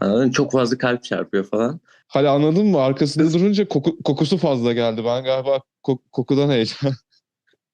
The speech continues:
Speaker 3: Evet,
Speaker 1: Yani
Speaker 3: kız biraz daha
Speaker 1: kızlı
Speaker 3: güzel
Speaker 1: kalp
Speaker 3: koksa bayılabilirdin yani.
Speaker 2: Eskaza biraz daha rüzgar esseydi o gün mesela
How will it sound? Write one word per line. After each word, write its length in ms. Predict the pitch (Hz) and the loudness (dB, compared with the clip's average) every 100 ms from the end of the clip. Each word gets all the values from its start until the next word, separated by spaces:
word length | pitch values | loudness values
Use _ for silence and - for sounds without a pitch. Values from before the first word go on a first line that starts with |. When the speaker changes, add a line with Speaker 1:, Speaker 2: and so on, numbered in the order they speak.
| - | -4
Speaker 3:
Evet, 240 | 143 - - | -2 -2 0
Speaker 1:
Yani 300 | 104 101 104 | 2 4 2
Speaker 3:
kız 80 | |
biraz 280 | 151 151 147 | 4 2 4
daha 100 | 156 | 2
Speaker 1:
kızlı 160 | 127 151 | 2 0
Speaker 3:
güzel 160 | 147 | 2
Speaker 1:
kalp 100 | 165 | 2
Speaker 3:
koksa 380 | 180 170 - 156 | 2 0 0 0
bayılabilirdin 600 | 135 135 135 135 143 135 | 2 2 2 2 2 2
yani. 240 | 120 104 101 147 | 2 -2 -6 -10
Speaker 2:
Eskaza 600 | 156 185 190 196 196 180 | -10 -6 -2 0 2 0
biraz 340 | 165 165 165 | 2 2 4
daha 160 | 175 175 | 4 2
rüzgar 280 | 165 160 180 | 2 2 2
esseydi 420 | 170 - 226 196 | 2 2 2 2
o 220 | 190 151 | 2 2
gün 140 | 160 175 | 0 0
mesela 360 | 147 143 160 | 0 0 0